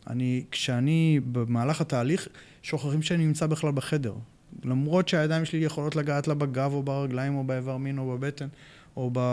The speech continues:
או בכל מיני דברים כאלו, הן שוכחות שאני נמצא שם, כי הן כל כך מרוכזות בכמה שזה מרגיש לי מדהים בגוף, עד שהן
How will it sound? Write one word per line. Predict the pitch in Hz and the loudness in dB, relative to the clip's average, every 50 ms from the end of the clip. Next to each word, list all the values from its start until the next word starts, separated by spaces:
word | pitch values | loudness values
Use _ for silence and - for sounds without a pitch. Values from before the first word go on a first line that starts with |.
| 123 120 117 | 2 0 0
או | 127 123 | -2 -2
בכל | 120 120 117 - 156 | -2 -4 -4 -2 -2
מיני | 156 156 156 139 | 0 2 2 2
דברים | 127 123 127 131 131 131 | 0 -2 -2 -2 0 -2
כאלו, | 123 - 131 135 151 165 170 - | -2 -2 -2 0 0 0 0 0
הן | - 123 | -2 -4
שוכחות | 117 - - 127 120 - 113 - - 156 156 156 | -4 -4 -6 -8 -6 -8 -8 -6 -4 -4 -4 -2
שאני | - 147 139 135 127 | -2 0 2 2 2
נמצא | 120 120 - 143 | 2 0 0 -2
שם, | 135 - 135 120 | -2 -2 -2 -4
כי | 113 - 123 | -4 -4 -6
הן | 117 117 | -6 -4
כל | - 120 120 | -4 -6 -6
כך | - 156 160 - | -4 -4 -2 0
מרוכזות | 185 175 147 143 127 - 139 120 131 175 156 139 - - - - - - - - - - - | 2 2 2 2 2 2 2 4 4 4 2 2 0 -8 -20 -20 -20 -20 -20 -20 -20 -12 -6
בכמה | 123 117 123 120 - - - - - 170 160 180 180 | -2 -2 -2 -2 -4 -6 -8 -2 0 2 4 4 4
שזה | 156 165 151 139 151 | 4 2 2 2 4
מרגיש | 143 135 120 123 123 139 160 156 - - | 2 4 2 2 0 0 0 0 0 2
לי | 160 156 | 2 4
מדהים | 147 135 120 113 139 156 160 151 | 4 4 2 2 2 2 2 2
בגוף, | 127 117 139 185 226 202 170 - - 135 | 2 2 0 0 0 0 -2 -4 -6 -10
עד | 131 | -8
שהן | - - 135 131 131 | -6 -4 -2 -2 -4